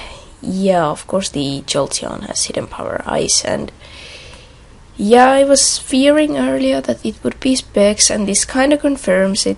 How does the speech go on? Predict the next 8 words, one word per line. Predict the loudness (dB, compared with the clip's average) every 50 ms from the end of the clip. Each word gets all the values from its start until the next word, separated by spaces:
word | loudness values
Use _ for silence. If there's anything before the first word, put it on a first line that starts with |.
| -6
because | -10 -4 0 2 2 2 2 -2 -4 -4
normally | -4 -4 0 2 2 2 2 2 2 0 -2
it | -2 -4
wouldn't | -4 -2 0 0 -2 -4 -6 -8
do | -6 -6 -4 -6 -4
that | -4 -4 -6 -4 -6 -6
much, | -6 -6 -6 -6 -6 -8 -8 -8 -12 -16 -16 -16
mu-, | -14 -12 -12 -12